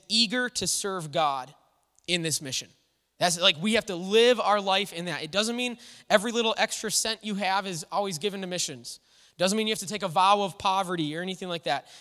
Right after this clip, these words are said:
It means you live your life in light of this awareness. It means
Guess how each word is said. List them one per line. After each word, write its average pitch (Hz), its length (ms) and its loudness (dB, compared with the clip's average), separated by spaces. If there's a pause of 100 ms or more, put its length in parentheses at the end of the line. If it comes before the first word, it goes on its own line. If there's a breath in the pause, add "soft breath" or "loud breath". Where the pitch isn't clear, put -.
(180 loud breath)
It 190 80 2
means 208 240 2
you 190 100 -4
live 208 280 0
your 262 120 -2
life 190 380 2 (320 soft breath)
in 190 200 0
light 208 480 2 (100)
of 180 200 0
this 190 220 2
awareness. 170 760 -4 (320 soft breath)
It 190 80 0
means 220 200 4